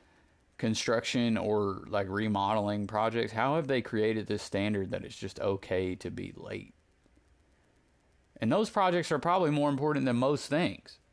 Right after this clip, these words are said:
I would say. They involve, like, structures and buildings that people will use. And that's never made sense to me. When you're a contractor,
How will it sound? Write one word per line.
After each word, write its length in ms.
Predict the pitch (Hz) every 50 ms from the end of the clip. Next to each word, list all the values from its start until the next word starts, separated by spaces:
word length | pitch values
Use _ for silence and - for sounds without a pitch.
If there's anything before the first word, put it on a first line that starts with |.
| _ _ -
I 100 | - 107
would 180 | 101 98 95
say. 300 | - - - - - - - _ _ _ -
They 160 | 110 120 127
involve, 400 | 123 113 104 113 120 131 135 117
like, 240 | 110 107 101 101 -
structures 840 | - - - 123 123 - - - 117 107 107 110 104 104 - - - -
and 240 | 107 98 95 90
buildings 600 | 95 98 110 113 104 98 95 90 92 98 101 -
that 160 | - 98 92 -
people 260 | - 104 101 98 98
will 180 | - 95 95
use. 540 | 95 95 98 104 101 - - - - - - - _ _ _ _ _ - - - - - - _ _ - - _ _ _ _ _ - - - - - - - - - -
And 240 | - 113 110 107 107
that's 220 | - 104 110 - -
never 300 | 101 101 101 95 90 90
made 240 | 92 92 - -
sense 240 | - - - - -
to 100 | - -
me. 220 | - 107 104 107 -
When 160 | - 113 110
you're 140 | 127 160 180
a 40 | 170
contractor, 760 | - 143 123 127 139 143 165 147 151 151 - - 156 156 156